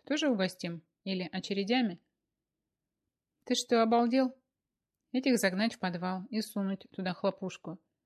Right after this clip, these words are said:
Вроде того, что их случайно завалило. Приступайте», скомандовал тот. Наконец, в полной мере осознав,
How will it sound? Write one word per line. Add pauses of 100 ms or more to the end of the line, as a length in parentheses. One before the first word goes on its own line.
(460)
Вроде
того,
что
их
случайно
завалило. (540)
Приступайте», (380)
скомандовал
тот. (2500)
Наконец,
в
полной
мере
осознав,